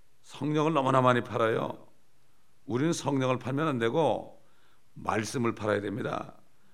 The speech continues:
하나님의 말씀을 얘기해야지, "아, 성령께서 나에게 이렇게 말씀하시는데." 굉장히 위험한 겁니다, 이거.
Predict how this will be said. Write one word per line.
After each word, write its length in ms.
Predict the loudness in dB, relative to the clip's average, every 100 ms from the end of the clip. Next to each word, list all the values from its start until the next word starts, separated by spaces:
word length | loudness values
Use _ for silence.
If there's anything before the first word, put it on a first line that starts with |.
| -16
하나님의 460 | -4 0 2 0
말씀을 400 | -2 -2 -2 -2
얘기해야지, 340 | -2 -2 -2 -4
"아, 240 | -8 -12 -12
성령께서 640 | -8 -4 -2 -4 -6 -6
나에게 300 | -4 -4 -4
이렇게 300 | -4 -6 -6
말씀하시는데." 960 | -6 -6 -4 -6 -6 -8 -6 -6 -8 -14 -20 -20 -20 -16
굉장히 400 | -8 -2 0 0
위험한 340 | 0 0 0
겁니다, 300 | -4 -8 -8 -8
이거. 160 | -10